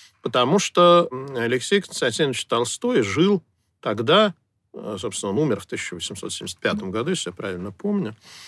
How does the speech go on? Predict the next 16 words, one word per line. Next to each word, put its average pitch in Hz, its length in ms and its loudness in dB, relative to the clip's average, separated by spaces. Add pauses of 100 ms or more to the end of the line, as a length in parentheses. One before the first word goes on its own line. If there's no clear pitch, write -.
(200)
когда 107 240 2
ещё 185 200 4
вообще 147 260 2
никаких 95 380 -6
раскопок 98 540 -6
Новгорода 143 460 2
не 107 160 -2
было. 85 180 -12
Кстати, - 520 0
я 87 100 -2
должен 151 260 2
сказать 139 320 -4
об 95 100 -4
одной 110 240 -2
важной 117 380 -2
вещи. 92 320 -8